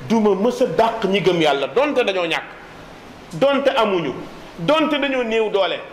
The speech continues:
Ndax kat Yàlla ñépp ko bokk. Te yërmandeem ñi mu koy jox, ay jaamam la koy jox.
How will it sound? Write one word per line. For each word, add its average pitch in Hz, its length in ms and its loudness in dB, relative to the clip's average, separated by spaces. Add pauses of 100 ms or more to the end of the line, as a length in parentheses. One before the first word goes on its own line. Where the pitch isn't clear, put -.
(220)
Ndax 208 300 2
kat 277 260 0
Yàlla 220 760 0
ñépp 247 360 0
ko 262 180 2
bokk. 220 180 4 (1400)
Te 262 80 2
yërmandeem 269 800 0
ñi 247 100 2
mu 277 100 0
koy 269 240 2
jox, 233 160 0 (440)
ay 277 200 4
jaamam 240 380 2
la 190 80 2
koy 180 200 -2
jox. 156 120 -2